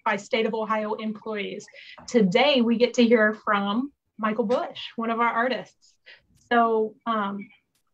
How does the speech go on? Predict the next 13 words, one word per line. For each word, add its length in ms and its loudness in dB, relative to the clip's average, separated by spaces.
a 40 -2
little 260 2
bit 140 6
about 400 2
this 220 2
exhibition. 680 -4
You 80 -8
know, 140 0
this 180 -6
is 80 -8
the 120 -4
third 380 -4
iteration. 760 0